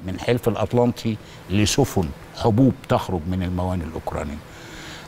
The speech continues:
ال-، بالقياس على تجارب سابقة، ومنها طبعا تجربة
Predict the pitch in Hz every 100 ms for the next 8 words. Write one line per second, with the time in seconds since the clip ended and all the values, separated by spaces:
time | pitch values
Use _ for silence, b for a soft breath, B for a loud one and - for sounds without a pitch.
0 | - 143 160 156 156 156 147 135 139 -
1 | 175 226 240 - 135 143 135 135 123 185
2 | 170 - 139 120 139 - 127 123 147 190
3 | 151 131 - 139 127 107 113 139